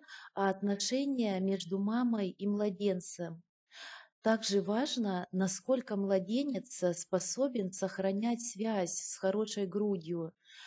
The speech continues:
Здесь мама может сильно повлиять на этот процесс, э, если будет называть переживания младенца и объяснять ему, почему в реальности происходит так, а не иначе.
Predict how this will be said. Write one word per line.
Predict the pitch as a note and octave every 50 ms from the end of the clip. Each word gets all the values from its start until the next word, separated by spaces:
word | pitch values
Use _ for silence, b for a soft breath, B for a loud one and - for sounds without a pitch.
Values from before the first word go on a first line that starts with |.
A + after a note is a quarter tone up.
| B B B B B B B -
Здесь | F3 E3 E3 A3 A#3+ A3+ - -
мама | G#3+ A3 B3 D4 E4 D#4 B3 G3+
может | F#3+ G3+ G#3 G3 G3+ G3+ -
сильно | - - B3+ C#4+ D4 C4+ A#3+ G3+
повлиять | - - F#3+ F#3 F#3 G3+ G3+ G3 G#3+ B3+ D4 C#4+ -
на | G#3+ G3+ G3+ G3+
этот | G3+ - F#3+ F#3+ -
процесс, | - F#3+ F#3+ F#3 F#3 - - - C4+ D4+ D#4+ D4+ - - -
э, | F#3+ F#3 F3+
если | F3+ F3 F#3+ A3+ C4+ C4 A#3+ - G#3
будет | F3 E3 G3+ A#3 G#3+ A#3+ A#3 A#3 F#3+
называть | F#3+ F3+ E3+ F#3+ F#3 E3 G3+ A#3 C4 B3+ - -
переживания | G3+ F#3+ F#3+ F#3+ F3 - G3 F3+ G3 G#3+ A3 G#3 G3+ G3 F#3+ F3+
младенца | F3 E3+ F3+ F3+ F3+ E3 F3+ F3+ F3 E3+ F3+ - - - A#3+ C4+ D4+ D4 B B B B B B B _ -
и | G3 A3
объяснять | A#3 A#3 A3 - B3 B3 - - B3 A#3+ A#3+ A3 G3 - -
ему, | F3 F3 F#3 G3 G#3 G#3 G3+ F3+ E3 D#3+ E3+ - _
почему | - F3+ - - A3 A3+ A#3+ A3+
в | F#3
реальности | F#3 F#3+ G3+ G#3+ B3 C#4 D#4 C#4+ B3+ A3 G3+ - - - F#3 F3 - _
происходит | G3 F#3+ G3 G3 - - A3 G#3+ F3+ F3+ F#3 F#3 - _
так, | - C4 C#4+ B3 - - - _ -
а | - G#3 G#3+
не | A3 A3 A3 G#3
иначе. | G3+ G3 G3 F#3 F3+ E3+ - - - F3 E3+ F3